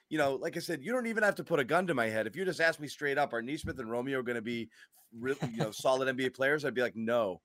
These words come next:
Speaker 1: You know, like, I don't think so based on what I've seen. I, I, I'm kind of a quick judge on things. I'm not impressed at all, but I wanna see,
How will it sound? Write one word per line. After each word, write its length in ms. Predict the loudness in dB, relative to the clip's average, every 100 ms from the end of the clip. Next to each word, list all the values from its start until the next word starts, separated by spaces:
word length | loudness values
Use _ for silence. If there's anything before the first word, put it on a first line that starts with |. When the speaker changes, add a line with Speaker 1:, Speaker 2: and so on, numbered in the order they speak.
| _ -2
Speaker 1:
You 100 | 2
know, 80 |
like, 160 | 4 6
I 100 | 4
don't 320 | 6 2 2
think 280 | -2 -6 -4
so 400 | -4 -2 -2 -6 _ _ _ _
based 240 | 0 2 2
on 80 |
what 100 | 4 4
I've 120 | 2
seen. 340 | -2 -2 0
I, 140 | 0 0
I, 140 | -2 0
I'm 100 | -4
kind 300 | -2 0 2
of 100 | 2
a 140 | 0 -6 _ _ _
quick 280 | -2 -2 -2
judge 320 | 2 4 4
on 220 | 2 0
things. 420 | -2 -4 -4 -8 -14 _ 2
I'm 220 | 6 6
not 180 | 6 2
impressed 400 | 2 0 0 0
at 60 | 0
all, 280 | 4 4 4
but 240 | -2 -4 _ _ _ -2
I 120 | 0
wanna 240 | 2 0
see, 320 | -2 -4 -12